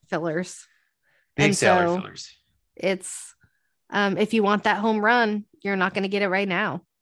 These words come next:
Speaker 1: You know, you're gonna
Speaker 2: No.
Speaker 1: have to, you're gonna have to wait it out. Um, and it, and even then, it still might not happen.
Speaker 2: Which it's crazy that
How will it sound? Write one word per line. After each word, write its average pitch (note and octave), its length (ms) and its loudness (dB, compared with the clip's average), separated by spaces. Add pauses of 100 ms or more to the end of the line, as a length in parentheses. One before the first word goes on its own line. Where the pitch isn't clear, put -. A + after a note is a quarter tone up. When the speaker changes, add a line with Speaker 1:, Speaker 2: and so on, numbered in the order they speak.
(640)
Speaker 1:
You E3 120 -4
know, D#3+ 220 -2 (220)
you're F3 160 -4
gonna F3 120 -2
Speaker 2:
No. F3+ 60 -2
Speaker 1:
have F3 120 -2
to, F#3 160 -4
you're F#3 180 -4
gonna F3+ 180 0
have F#3+ 220 -2
to F#3+ 80 -4
wait F#3 180 -2
it F3 100 0
out. F#3 320 0 (680)
Um, E3+ 460 -6 (680)
and F3+ 160 0
it, E3+ 200 -4
and F3 220 -2
even F#3+ 240 0
then, G#3 200 0
it - 80 -4
still F3 160 -2
might E3+ 160 0
not D#3+ 140 -4
happen. E3+ 460 -4 (840)
Speaker 2:
Which C3 200 2
it's A2+ 140 -10
crazy D3 360 2
that B2 260 2